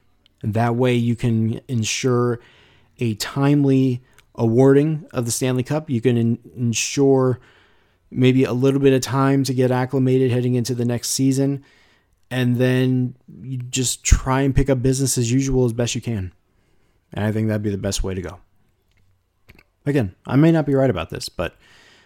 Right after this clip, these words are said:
honestly, I don't think that there's going to be a majority opinion that is either good or bad, really. So, it is what it is. All right, guys.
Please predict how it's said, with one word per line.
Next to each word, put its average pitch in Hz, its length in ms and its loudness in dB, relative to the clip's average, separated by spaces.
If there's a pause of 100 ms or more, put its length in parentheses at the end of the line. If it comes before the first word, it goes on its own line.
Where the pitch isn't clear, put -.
(220)
honestly, 135 580 2
I 120 100 -4
don't 131 160 0
think 120 180 -2
that 113 160 0
there's 113 260 0
going 110 240 0
to 107 40 -2
be 113 160 0
a 104 40 -2
majority 107 840 -4 (160)
opinion 113 580 -2
that 107 180 0
is 107 160 -2
either 98 400 0 (240)
good 110 260 6
or 101 200 -2
bad, 92 300 -4 (100)
really. - 280 -18 (140)
So, - 260 -14 (880)
it 110 140 2
is 104 160 0
what 95 140 -6
it 85 180 -8
is. - 140 -18 (880)
All 196 80 8
right, 180 140 10
guys. 120 260 4